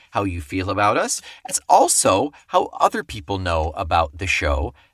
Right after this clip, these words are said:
and how much you love it. So let them know, please.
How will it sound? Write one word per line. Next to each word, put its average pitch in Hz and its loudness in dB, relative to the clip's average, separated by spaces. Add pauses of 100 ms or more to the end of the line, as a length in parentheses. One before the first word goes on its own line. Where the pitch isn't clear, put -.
(120)
and 104 -2
how 92 2
much 87 -2
you 82 -4 (140)
love 196 2
it. - -8 (300)
So - -4
let 147 2
them 160 4
know, 151 2
please. - -8